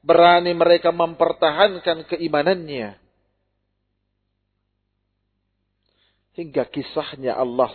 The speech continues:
sebutkan di dalam Al-Quran sebagai kisah di antara kisah-kisah terbaik. "Nahnu naqussu 'alaika ahsanal qasasi bima auhayna ilaik min hadzal Qur'an."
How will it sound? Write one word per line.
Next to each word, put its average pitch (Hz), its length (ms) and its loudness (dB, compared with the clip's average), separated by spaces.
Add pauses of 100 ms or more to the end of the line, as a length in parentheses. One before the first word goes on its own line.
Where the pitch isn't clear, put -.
sebutkan 147 460 -4
di 123 100 -2
dalam 127 240 0
Al-Quran 135 800 -6
sebagai 131 400 -2
kisah 208 400 -8 (540)
di 156 100 -2
antara 156 640 0
kisah-kisah 247 800 -2
terbaik. 135 560 2 (2500)
"Nahnu 135 340 -4
naqussu 131 560 -4
'alaika 139 720 0
ahsanal 156 1040 2
qasasi 165 560 2
bima 131 320 -4
auhayna 127 640 -2
ilaik 107 320 -6 (640)
min 101 140 -20
hadzal 104 340 -8
Qur'an." - 460 -20